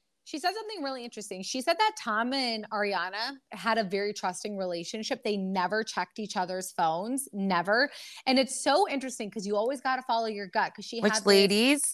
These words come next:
Speaker 2: ladies, check the phone once in a while. Just check it.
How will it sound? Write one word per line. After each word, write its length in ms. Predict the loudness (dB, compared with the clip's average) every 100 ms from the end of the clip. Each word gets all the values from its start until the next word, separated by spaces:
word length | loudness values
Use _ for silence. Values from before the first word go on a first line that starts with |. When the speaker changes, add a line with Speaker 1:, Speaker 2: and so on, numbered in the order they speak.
| 0
Speaker 2:
ladies, 560 | 4 6 4 2 0
check 320 | 2 4 4 2
the 80 |
phone 420 | 4 8 8 6 6
once 320 | 6 6 6
in 120 | 6
a 80 | 10
while. 420 | 10 10 8 6
Just 260 | 4 0 6
check 260 | 6 6 6
it. 260 | 6 4